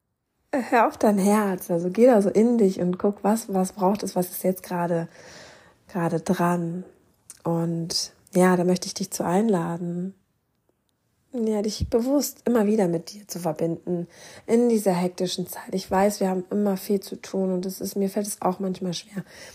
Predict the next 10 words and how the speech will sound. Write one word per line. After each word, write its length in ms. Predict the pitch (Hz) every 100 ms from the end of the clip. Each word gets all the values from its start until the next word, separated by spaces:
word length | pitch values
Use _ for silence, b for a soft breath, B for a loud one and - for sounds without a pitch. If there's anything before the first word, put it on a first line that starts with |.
| B
mich 260 | 214 190 -
rauszunehmen 760 | 180 185 - - 185 185 180
und 120 | 170 190
mir 100 | 180 - _ _ _ _ _ - -
Zeit 480 | - 180 180 180 - - -
und 300 | 180 175 170
Momenten, 680 | 175 175 190 190 180 170 170 _ _
Momente 440 | - 180 175 185 185
zu 120 | -
schenken, 460 | 175 - - 185